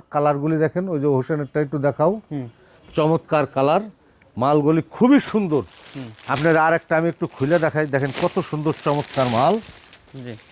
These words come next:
Speaker 1: হুম। এটা তো হচ্ছে না।
Speaker 2: হুম।
Speaker 1: পরে আবার খোঁজে নর্থ, নর্থ ফেস কি জিনিস। নর্থ ফেসের মালগুলি চমৎকার, একবারে ইনটেক, সুপার ইনটেক মাল এগুলা। আপনি দেখেন,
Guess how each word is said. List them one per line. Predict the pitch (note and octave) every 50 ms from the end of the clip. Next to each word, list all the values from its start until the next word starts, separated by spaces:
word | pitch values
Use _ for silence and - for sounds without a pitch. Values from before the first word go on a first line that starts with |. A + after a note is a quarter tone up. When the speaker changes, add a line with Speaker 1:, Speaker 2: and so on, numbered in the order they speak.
| - -
Speaker 1:
হুম। | D#3 F3+ F#3+ D#3 A2+ F#2+
এটা | F2 - - - - - - - - - - - - - - - - _ - - - - - B2 -
তো | B2+
হচ্ছে | A2 B2+ C#3 - - F#3
না। | F#3 G#3 F#3+ D3 A#2 G#2+ - - - - -
Speaker 2:
হুম। | C#3 B2+ A#2+ - - - _ - -
Speaker 1:
পরে | C3+ C3 C3+
আবার | C#3 C3 C3+ B2+
খোঁজে | A2 C3 C3 C3 C3
নর্থ, | C3 C3+ C3 - - -
নর্থ | B2+ B2+ C3+ C3 A#2+ - -
ফেস | - B2+ A2+ - -
কি | - D3 C#3+
জিনিস। | B2 A#2+ A#2 G2 F#2 E2+ - - - - - - - - - - - - - - - - - - - - - - - - - - - - - - - - - - - - - - - - - - - - G2+
নর্থ | G2+ A#2+ B2+ A#2+ - -
ফেসের | - C3+ - - C#3 C3+
মালগুলি | C3+ C3+ C3+ C3 B2+ B2+ C3 C#3+ D#3 - -
চমৎকার, | - C3 B2+ B2+ B2 - - C3 A#2+ A#2
একবারে | A#2 A2+ A2 A2 A#2+ A#2+ A#2 A#2 G#2+ -
ইনটেক, | B2 C#3 C#3+ C3 - A#2+ F#2+ -
সুপার | - - B2+ A2+ D3 D3+ D3+
ইনটেক | C#3 G#2+ - G2+ D#2+ -
মাল | G2 F#2 F2 F2
এগুলা। | E2+ D#2 D#2 D#2+ D2+ - - _ _ _ _ _ _ _ _ _ _ _ _ _ _ _ _ - - - - _ -
আপনি | G2 G2 F#2+ G2+ G2
দেখেন, | F#2 G#2 G2+ - - B2 C#3+ F3